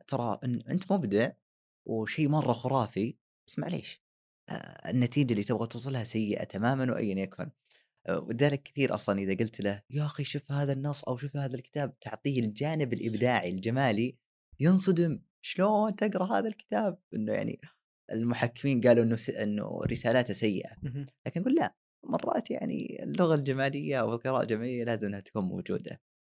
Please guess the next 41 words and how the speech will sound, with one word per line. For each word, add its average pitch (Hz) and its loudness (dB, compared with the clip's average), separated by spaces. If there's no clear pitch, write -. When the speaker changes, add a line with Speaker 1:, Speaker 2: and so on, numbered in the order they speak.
Speaker 2:
هذه 139 -8
المشكلة 127 -12
اللي 123 -12
سم-، 135 -4
Speaker 1:
لا، 139 8
لا، 120 6
Speaker 2:
نخلص. - -6
Speaker 1:
ت-، - -6
ت-، - -12
الحديث 113 -4
حديثك، 92 -8
يعني، - -6
أنا 98 0
اللي 87 -4
أستطرد، - -6
Speaker 2:
لا، 151 4
لا، 123 0
Speaker 1:
اسلم. 113 -10
Speaker 2:
لا، 123 -6
نسمع 135 2
منك، 131 -2
منك 156 6
تعلمت. 135 6
Speaker 1:
<laughs> - -10
اسلم. 101 -2
Speaker 2:
هذه 151 -2
من 147 -2
الأمور 147 -6
اللي 131 -8
أعاني 123 -6
معها. 120 -12
يعني، 151 -4
أنت 180 0
حدثنا 165 0
عن 139 0
إني 139 0
بأقرأ 131 -2
كتاب 127 -2
عمره 131 -4
سبعمية 131 -4
سنة. 139 2